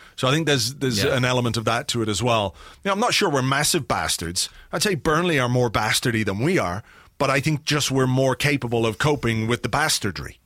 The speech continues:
Speaker 2: Yes, I think we're probably the most bastardy Ars-,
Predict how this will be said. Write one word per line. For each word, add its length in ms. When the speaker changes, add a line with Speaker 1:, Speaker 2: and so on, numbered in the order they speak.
Speaker 2:
Yes, 460
I 120
think 220
we're 100
probably 260
the 100
most 240
bastardy 500
Ars-, 280